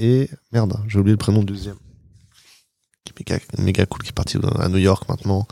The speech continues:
avec qui j'ai dû parler il y a trois semaines. Mais, euh, Yannick, aujourd'hui, il fait Listen Léon, plutôt.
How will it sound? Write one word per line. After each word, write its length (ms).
avec 160
qui 140
j'ai 80
dû 120
parler 240
il 40
y 40
a 220
trois 160
semaines. 300
Mais, 180
euh, 460
Yannick, 260
aujourd'hui, 260
il 40
fait 140
Listen 320
Léon, 200
plutôt. 300